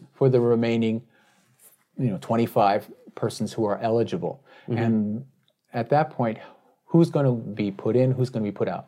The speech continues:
Speaker 1: And of course, there's another matter entirely that really interests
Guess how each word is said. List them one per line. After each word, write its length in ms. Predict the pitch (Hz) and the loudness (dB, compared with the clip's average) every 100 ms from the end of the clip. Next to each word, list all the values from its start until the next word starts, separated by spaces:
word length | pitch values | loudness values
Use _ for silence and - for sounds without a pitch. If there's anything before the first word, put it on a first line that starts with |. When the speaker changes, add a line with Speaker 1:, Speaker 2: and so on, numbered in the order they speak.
| - | -2
Speaker 1:
And 160 | 156 | 0
of 100 | 156 | 0
course, 380 | - 196 208 - _ - _ | 2 2 2 -6 _ -20 _
there's 180 | 151 143 | 4 4
another 300 | 147 147 220 | 4 4 4
matter 320 | 156 113 110 | 4 2 0
entirely 480 | 101 98 160 156 107 | -2 0 2 2 2
that 260 | 104 104 - _ _ _ | 2 0 -2 _ _ _
really 340 | 120 120 117 113 | 0 2 2 0
interests 460 | 123 - 101 - | -2 -4 -8 -10